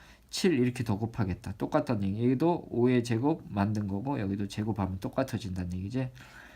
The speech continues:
그래서 자, 공통인 소인수하고 공통이 아닌 소인수를 뭐 해라? 곱하면은 최소 공배수가 되겠다.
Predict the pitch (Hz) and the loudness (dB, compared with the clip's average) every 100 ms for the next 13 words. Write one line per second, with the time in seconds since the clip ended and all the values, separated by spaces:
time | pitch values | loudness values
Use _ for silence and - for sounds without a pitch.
0 | - - 85 85 131 156 185 - - - | -20 -12 -10 -4 0 2 0 -6 -20 -20
1 | _ - - - - - - 87 87 - | _ -20 -20 -20 -20 -20 -8 -6 -2 2
2 | 175 196 190 190 175 196 185 185 170 135 | 4 4 2 4 6 4 4 4 6 4
3 | - 98 98 139 131 98 82 - - 143 | 2 2 4 6 6 4 0 -10 -2 2
4 | 151 170 165 160 151 127 131 127 151 127 | 4 2 2 2 4 4 2 0 0 0
5 | 113 110 120 135 151 170 170 - - - | 0 0 4 4 4 0 -6 -8 -6 -6
6 | - 98 95 107 143 156 151 139 127 107 | 0 0 0 0 0 0 0 0 0 -2
7 | 95 95 127 120 101 101 - | -2 -2 -2 0 -2 -4 -6